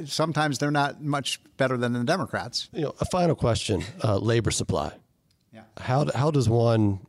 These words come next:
Speaker 2: uh, incentivize that? I mean, it's, it's really been an incredible experience for many Americans,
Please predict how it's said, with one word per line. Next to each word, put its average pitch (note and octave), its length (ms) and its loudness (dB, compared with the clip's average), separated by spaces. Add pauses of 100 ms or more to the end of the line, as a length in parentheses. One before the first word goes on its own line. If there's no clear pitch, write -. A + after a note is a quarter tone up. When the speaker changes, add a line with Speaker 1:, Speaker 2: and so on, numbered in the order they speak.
Speaker 2:
uh, F2 320 -2 (360)
incentivize G2+ 580 0
that? D2+ 100 -2
I D#2 40 -2
mean, F2 140 2
it's, - 200 -2
it's - 140 -2
really C3 280 2
been A#2 200 0
an G#2 80 2
incredible G#2 400 -2
experience G2+ 580 0
for - 160 -2
many G#2+ 260 2
Americans, F#2 720 -2